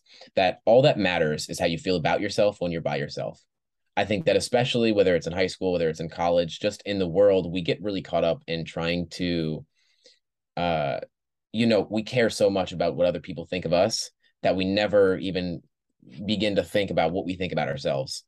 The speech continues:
And so that's gonna really have an impact on the way that we show up for ourselves, whether that's in the classroom, whether it's on the field, whether that's in business or wherever you end up trying to go in life. If your reflection, if your relationship with yourself is not strong, then the way that you show up for yourself will not be strong.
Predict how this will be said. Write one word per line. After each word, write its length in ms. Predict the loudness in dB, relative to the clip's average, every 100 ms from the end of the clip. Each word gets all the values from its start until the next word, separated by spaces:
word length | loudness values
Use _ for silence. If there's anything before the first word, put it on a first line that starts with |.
| _ _ -12 -6
And 160 | -2
so 200 | 4 4
that's 240 | 4 0 0
gonna 160 | 0
really 300 | 2 0 0
have 160 | 0 -2
an 100 | -2
impact 400 | -4 -4 -4 -4
on 100 | -6
the 60 |
way 180 | -4 -2
that 160 | -2 -2
we 140 | -4
show 200 | 0 0
up 140 | 0 0
for 100 | 0
ourselves, 460 | 0 0 0 0
whether 140 | -2 -4
that's 160 | -4
in 100 | -8
the 60 | -6
classroom, 500 | -2 -2 -2 -4 -4
whether 180 | -4 -4
it's 120 | -4
on 120 | -4
the 120 | -4
field, 360 | -4 0 0 0
whether 220 | 0 0
that's 260 | -2 -4 -12 -18 -14 -6
in 160 | -4
business 540 | 0 0 0 0 0 -2
or 220 | -2 0
wherever 360 | 2 2 2 -2
you 220 | -4 -4
end 180 | -2 -2
up 140 | -4
trying 260 | -6 -6 -6
to 40 |
go 220 | -2 0
in 100 | 0
life. 320 | -2 -4 -4 -6
If 180 | -10 -6
your 140 | -2
reflection, 500 | -2 -2 -4 -4 -6 -6
if 160 | -6 -8 -8
your 240 | 0 2 4
relationship 500 | 4 2 0 -2 -2
with 120 | -4
yourself 420 | -2 2 2 2
is 160 | -4 -4
not 220 | -4 -6
strong, 580 | -6 0 0 0 -4 -6
then 100 | -6
the 80 | -2
way 140 | 0 0
that 140 | 0
you 100 | -2
show 180 | 2 2
up 100 | 2
for 100 | -4
yourself 360 | -4 -2 -4 -4
will 160 | -8 -8
not 180 | -10
be 140 | -12 -14
strong. 500 | -12 -14 -14 -16